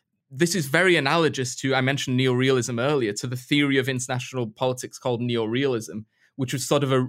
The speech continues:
a, a later wrinkle on traditional power politics that argued that everyone just behaves the way they do in international politics because of their structural position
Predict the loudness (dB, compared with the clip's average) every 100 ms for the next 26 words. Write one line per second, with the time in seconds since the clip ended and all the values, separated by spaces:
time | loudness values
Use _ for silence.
0 | 0 0 0 0 0 4 2 2 0 0
1 | 0 -2 -2 -2 -4 -6 -4 -4 -4 -8
2 | -2 -2 -2 -4 -6 -6 -10 -10 -12 -16
3 | _ _ -6 0 2 2 2 -2 -4 -2
4 | -2 -2 -6 -16 _ _ -2 4 4 4
5 | 0 -4 -4 -4 0 2 0 -2 0 0
6 | -2 -4 -4 -4 -6 -6 -8 -8 -6 -6
7 | -6 -10 -12 -8 -6 -2 -2 0 -2 -4
8 | _ _ _ 0 0 -4 -2 -2 -2 -2
9 | -4 -2 -4 -2 -2 -2 -6 -8